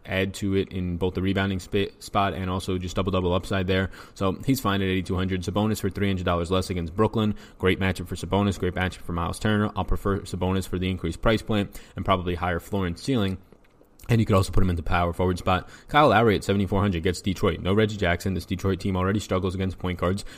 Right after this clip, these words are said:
And now undersized Tim Frazier and, and don't play defense a lot Derrick Rose are gonna be out there <clears throat> against Kyle Lowry, who continues to have an impressive season and his, with no Kawhi Leonard through the first couple of games, and his price does not change.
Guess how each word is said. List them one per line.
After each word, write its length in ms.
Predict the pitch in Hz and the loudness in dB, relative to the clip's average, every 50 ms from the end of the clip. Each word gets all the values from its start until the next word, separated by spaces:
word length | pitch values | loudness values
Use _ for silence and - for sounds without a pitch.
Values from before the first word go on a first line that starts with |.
| - | -8
And 100 | - 95 | -4 0
now 140 | 90 90 - | 0 0 2
undersized 520 | - 104 101 101 90 - 98 95 90 - | 2 2 2 2 2 2 0 0 0 0
Tim 160 | - 98 92 - | -2 -4 -4 -2
Frazier 420 | - 90 90 87 92 101 107 - - - - - | -2 -2 0 0 0 0 -2 -2 -6 -12 -16 -12
and, 280 | - 80 80 82 80 - - | -8 -6 -4 -4 -4 -4 -2
and 200 | 95 90 87 87 | -2 -2 0 0
don't 200 | 82 98 101 104 | 0 0 0 0
play 160 | - 101 95 | 2 2 2
defense 380 | 92 104 107 - 110 95 - 107 | 4 2 2 2 0 0 0 2
a 40 | |
lot 140 | 95 92 87 | 0 2 2
Derrick 260 | 95 95 92 90 87 | 2 2 2 2 2
Rose 220 | - 127 127 113 107 | 2 2 2 2 2
are 20 | |
gonna 140 | 98 95 90 | 0 0 0
be 100 | 90 87 | 0 0
out 140 | 85 87 - | 0 0 0
there 240 | 98 95 107 - - - | 2 2 2 0 -2 -8
<clears throat> 100 | - - | -6 -2
against 500 | - 156 - - - - 101 104 98 - | -2 -2 0 -2 -2 -2 -2 -2 -2 -2
Kyle 200 | - 107 95 95 | 0 0 2 2
Lowry, 280 | 92 87 90 95 98 95 | 2 2 0 0 0 0
who 80 | 92 | -2
continues 440 | 95 104 95 85 - 101 95 95 - | -2 -4 -4 -4 -2 -2 -2 -2 -4
to 100 | - 101 | -4 -4
have 140 | 92 90 90 | -2 -2 -2
an 80 | 92 90 | -2 -4
impressive 360 | 87 92 92 90 - 87 87 | -4 -2 -4 -4 -4 -6 -6
season 380 | - 117 110 104 123 139 139 - - - - - | -4 -2 -2 0 -2 -2 -4 -6 -10 -20 -16 -10
and 140 | - 101 95 | -6 -4 -2
his, 180 | 98 92 85 - - - - - _ - | -2 -4 -4 -8 -14 -20 -20 -14 _ -4
with 260 | 98 98 98 - - | 0 0 0 0 0
no 180 | 98 92 92 | 0 0 0
Kawhi 300 | 92 - 107 92 90 90 | 2 2 2 2 2 2
Leonard 320 | 82 85 87 92 104 120 - - - - | 2 0 0 0 -2 -2 -4 -8 -8 -4
through 140 | 104 95 90 | -2 -2 -2
the 40 | 87 | -2
first 240 | - 95 87 - | -2 -2 -2 -2
couple 220 | - 92 85 90 90 | -4 -6 -4 -4 -4
of 80 | 82 | -4
games, 300 | 85 87 92 110 120 104 | -4 -2 -2 -2 -2 -2
and 80 | 98 90 | -2 -2
his 100 | 95 90 | -4 -4
price 260 | - - 92 95 - | -2 -2 0 0 -2
does 140 | - 101 98 | -2 -6 -6
not 140 | 98 98 101 | -4 -4 -2
change. 340 | - 131 101 - - - | -2 -2 -2 -4 -6 -12